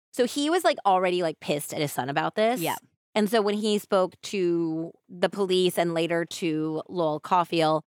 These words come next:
Speaker 1: he was essentially like, "I don't fucking like this. I don't like that this is his thing. I don't like that he doesn't, like, go out and date and, like, have a normal life."
Speaker 2: Yeah.
Speaker 1: But, like, he definitely didn't do this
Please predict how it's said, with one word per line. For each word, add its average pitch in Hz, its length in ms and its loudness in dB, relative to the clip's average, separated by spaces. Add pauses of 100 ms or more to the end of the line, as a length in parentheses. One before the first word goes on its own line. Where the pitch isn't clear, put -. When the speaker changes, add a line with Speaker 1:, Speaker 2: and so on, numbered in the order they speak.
(100)
Speaker 1:
he 262 140 0
was 202 80 4
essentially 175 540 0
like, 151 360 0 (320)
"I 180 60 2
don't 180 180 0
fucking 165 240 2
like 147 160 -4
this. 160 240 2
I 175 60 0
don't 165 140 0
like 156 280 -2 (220)
that 165 260 0
this 160 160 0
is 156 100 0
his 156 160 -2
thing. 143 520 -2
I 180 60 2
don't 185 120 2
like 185 140 0
that 185 100 -2
he 180 60 0
doesn't, 165 260 0
like, 165 140 -4
go 175 80 2
out 151 240 4
and 156 120 -6
date 143 360 -2
and, 165 100 -6
like, 151 200 -4
have 160 180 0
a - 20 -4
normal 151 260 -2
life." 147 300 -4
Speaker 2:
Yeah. 127 240 -2
Speaker 1:
But, 208 180 4
like, 170 240 0
he 190 200 -6
definitely 151 560 -2
didn't 147 220 -4
do 135 140 -6
this 156 240 0